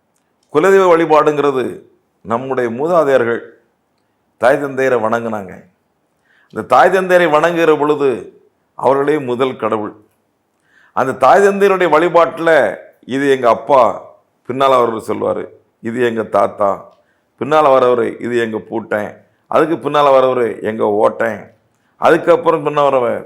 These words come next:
பேரன், இப்படி சொல்லுவாங்க. அதனால முன்னோருடைய கணக்குல குலதெய்வம்ங்கிறது நாம்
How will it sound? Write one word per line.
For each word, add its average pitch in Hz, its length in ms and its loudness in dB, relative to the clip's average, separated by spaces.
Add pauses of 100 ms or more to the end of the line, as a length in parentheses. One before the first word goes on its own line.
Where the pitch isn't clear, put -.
(140)
பேரன், 123 400 2 (240)
இப்படி 107 240 -14
சொல்லுவாங்க. 110 360 -6 (540)
அதனால 156 200 2 (100)
முன்னோருடைய 185 540 2 (100)
கணக்குல 131 380 0 (640)
குலதெய்வம்ங்கிறது 160 840 2 (640)
நாம் 123 160 0